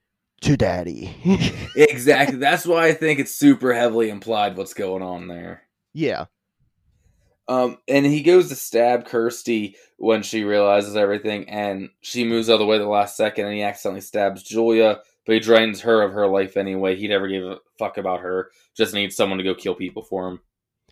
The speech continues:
Speaker 1: Well, yeah, and I, I forget what the line exactly is that he says to Julia, but it's almost like, "Uh, sorry, babe," or something like that. <laughs>
Speaker 2: Yeah, he, he doesn't care. Like, and so let this be a lesson to you. If you find, like, an evil nervous system in an attic,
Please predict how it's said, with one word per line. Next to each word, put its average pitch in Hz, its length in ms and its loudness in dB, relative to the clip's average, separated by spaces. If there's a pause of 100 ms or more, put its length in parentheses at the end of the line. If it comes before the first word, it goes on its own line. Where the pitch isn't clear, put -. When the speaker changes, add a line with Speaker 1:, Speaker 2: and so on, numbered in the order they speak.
(140)
Speaker 1:
Well, 190 180 4
yeah, 175 240 2
and 156 80 2
I, 156 180 2
I 175 40 0
forget 262 280 -6
what 240 120 -2
the 156 100 0
line 127 320 0
exactly 110 560 -4
is 98 200 -2
that 98 120 -4
he 101 80 -6
says 92 320 -6
to 107 140 -4
Julia, 107 480 -2
but 104 140 -4
it's 95 100 -8
almost 107 260 -4
like, 98 160 -6
"Uh, 104 420 0 (140)
sorry, 98 320 -2
babe," 85 400 -4 (180)
or 147 120 -2
something 165 260 0
like 139 160 2
that. 127 480 2
<laughs> - 40 -20 (680)
Speaker 2:
Yeah, 127 300 8
he, 135 200 4
he 143 160 2
doesn't 113 260 6
care. 123 140 2
Like, 147 240 4
and 156 260 4
so 196 120 2
let 247 220 8
this 214 160 -4
be 190 120 2
a 160 60 6
lesson 120 400 0
to 98 120 -12
you. 92 260 -4
If 110 200 -6
you 220 140 -2
find, 190 580 -6
like, 131 260 -4 (460)
an 120 140 -2 (100)
evil 170 340 2
nervous 139 460 2
system 107 640 -2
in 113 120 -2
an 110 100 -4
attic, 113 500 0